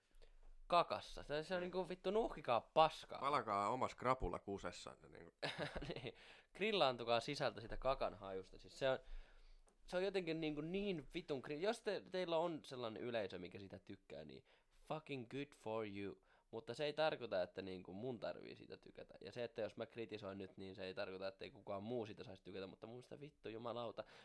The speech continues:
Speaker 1: pitää aikamoista saatanan perunamussia olla pää, jos vittu kattoo silleen,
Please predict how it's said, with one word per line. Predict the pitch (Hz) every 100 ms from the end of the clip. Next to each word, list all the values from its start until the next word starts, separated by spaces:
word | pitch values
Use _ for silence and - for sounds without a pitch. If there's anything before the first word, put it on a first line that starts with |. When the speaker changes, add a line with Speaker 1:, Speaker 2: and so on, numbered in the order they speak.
| -
Speaker 1:
pitää | 143 147
aikamoista | 160 170 147 123 113 117
saatanan | 131 131 117 104
perunamussia | 104 127 120 104 95 87 - 85
olla | - 110
pää, | - - 117 98
jos | 90 -
vittu | 101 -
kattoo | 95 120 - 104 101
silleen, | 107 101